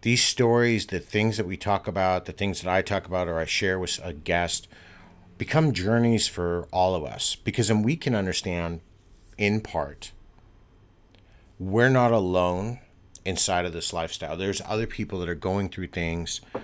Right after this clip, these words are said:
that are really, they're, you know, they're, they're cracking into their first whip for the first time, or they're going to their first class, and we can remember when, what it was like for us.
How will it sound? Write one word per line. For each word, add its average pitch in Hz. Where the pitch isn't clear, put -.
that 90
are 87
really, 127
they're, 107
you 110
know, 98
they're, 95
they're 101
cracking 117
into 110
their 95
first 98
whip 101
for 113
the 98
first 101
time, 98
or 80
they're 73
going 117
to 110
their 92
first 98
class, 90
and 90
we 98
can -
remember 85
when, 85
what 92
it -
was 85
like 85
for 78
us. -